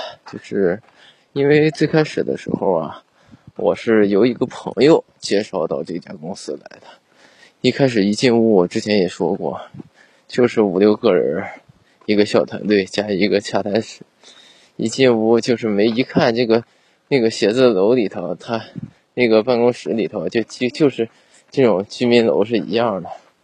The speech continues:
不是居民楼，就是这种公寓是一样的。一个洽谈间，除了这几个桌椅板凳以外，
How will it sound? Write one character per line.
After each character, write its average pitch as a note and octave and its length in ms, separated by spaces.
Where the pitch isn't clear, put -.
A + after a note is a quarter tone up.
不 G#2+ 120
是 B2 140
居 A2 160
民 G2 100
楼， F#2+ 120
就 A#2 100
是 A2+ 80
这 A#2+ 140
种 A#2 100
公 C#3 240
寓 C3+ 140
是 G#2+ 120
一 F2+ 180
样 A2+ 280
的。 F#2 60
一 B2 180
个 C#3 140
洽 C#3 220
谈 A#2+ 200
间， A2 220
除 - 260
了 C#3 140
这 C#3 100
几 A#2 160
个 G#2 220
桌 C#3 160
椅 C3+ 140
板 G2 260
凳 C3 240
以 F#2+ 160
外， A2+ 280